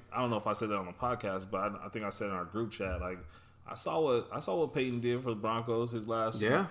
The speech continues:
Speaker 1: you know what I'm saying?
Speaker 2: Yeah.
Speaker 1: He wasn't,
Speaker 2: Nah,
Speaker 1: he
Speaker 2: we,
Speaker 1: wasn't
Speaker 2: I saw it
Speaker 1: Peyton, but he
Speaker 2: firsthand.
Speaker 1: was,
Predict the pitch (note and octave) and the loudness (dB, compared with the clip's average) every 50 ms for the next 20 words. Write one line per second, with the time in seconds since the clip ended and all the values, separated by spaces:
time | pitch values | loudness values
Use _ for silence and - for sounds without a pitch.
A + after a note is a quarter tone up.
0 | - - - - A#2 B2 B2+ B2+ B2 - B2+ B2+ B2+ B2 B2+ C3+ C3+ C3+ C3+ C3 | -6 -10 -8 -4 -2 0 2 2 2 2 2 2 4 4 4 4 6 6 4 4
1 | C3 C3 C3 - C#3+ D#3+ D#3 D3 C#3+ C3+ B2+ B2+ B2 A#2 A#2 - - - A#2+ C#3+ | 4 4 4 4 6 6 8 8 8 8 6 4 4 2 0 0 2 6 6 6
2 | F#3 F#3+ D3 C#3 C#3+ C#3 C3 D#3 E3 F3 C#3 C#3 C3+ C3 B2+ B2 - - - | 8 8 8 8 8 8 8 8 8 8 8 8 6 6 6 4 2 0 -4